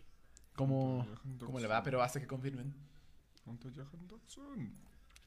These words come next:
Speaker 1: Oye, pero a todo esto, ¿estás, estás contento con tu receptor?
Speaker 2: Personalmente, sí. <laughs>
Speaker 1: Ahorita que estás viendo los rumores, eh,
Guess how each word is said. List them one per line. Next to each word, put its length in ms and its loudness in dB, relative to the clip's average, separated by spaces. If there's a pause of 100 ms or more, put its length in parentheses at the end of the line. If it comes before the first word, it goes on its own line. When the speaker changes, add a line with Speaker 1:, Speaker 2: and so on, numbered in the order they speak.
(320)
Speaker 1:
Oye, 220 12
pero 320 12
a 100 12
todo 180 12
esto, 260 10
¿estás, 840 8 (400)
estás 220 6
contento 500 12
con 140 12
tu 80 10
receptor? 460 8 (2250)
Speaker 2:
Personalmente, 600 4 (140)
sí. 340 2 (140)
<laughs> 1300 -4
Speaker 1:
Ahorita 320 12
que 80 8
estás 160 4
viendo 160 8
los 140 10
rumores, 500 8 (300)
eh, 440 12